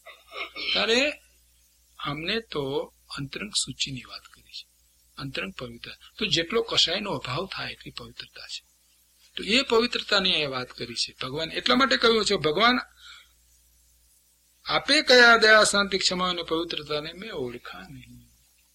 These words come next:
બાકીની સામાન્ય વાતો તો પવિત્રતાને કરી. એટલે જ જેમ આ અન્ય દર્શનમાં છે ને, ગંગા સ્નાન કરવા ગયા. સારી વાત છે, ગંગા સ્નાન કરવું ખોટું નથી. તો ગંગા સ્નાન, પણ, પણ ગંગા સ્નાને પવિત્રતા ન-, આવતી નથી, એ તો બાહ્યની પવિત્રતા છે.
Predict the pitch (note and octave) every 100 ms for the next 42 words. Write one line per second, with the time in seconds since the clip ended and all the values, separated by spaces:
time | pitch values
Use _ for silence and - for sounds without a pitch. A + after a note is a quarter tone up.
0 | _ _ _ _ _ C3+ C3+ - F#3 G3+
1 | A3 D#3 C3 E3 F#3 - - F#3+ - F#3+
2 | F#3+ F#3+ F#3+ F#3+ G3 F3+ - D3+ A3 G#3+
3 | D3+ C3 C3+ C3 C#3 D3+ D3 F3+ E3+ F3
4 | G3+ D#3 - - - - G3 G3 F#3+ -
5 | D#3 C3 C3 B2+ A#2 G2+ - _ _ -
6 | - G#3 E3 C3 - B2 C3 C3+ - C#3+
7 | C#3 C#3+ C3+ C#3+ F#3+ D#3 - A#2+ - _
8 | _ _ _ _ - D3+ E3+ G#3+ G#3+ -
9 | D3+ F3+ F#3 A#3 A#3 - D3 E3 G#3+ -
10 | F3+ G3 A3 G3 G3 G3+ G#3+ F#3+ F3+ -
11 | - - - F3+ - G#3 A#3 - - A3
12 | G#3+ F3 G#3+ F3+ C3 C#3 A3+ B3+ G3 D3+
13 | C3 C3 B2+ A#2 C3